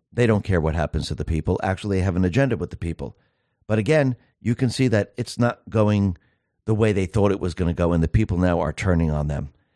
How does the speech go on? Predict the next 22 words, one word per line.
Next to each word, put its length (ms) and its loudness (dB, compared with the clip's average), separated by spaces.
Just 180 2
like 160 0
the 80 -2
people 320 2
are 40 4
gonna 180 2
turn 220 2
on 100 2
the 60 -4
deep 220 -2
state 240 0
when 100 0
they 80 4
start 260 0
to 60 0
learn 360 4
that 220 -2
they 140 -2
cheated 380 2
in 120 4
the 120 4
election. 500 0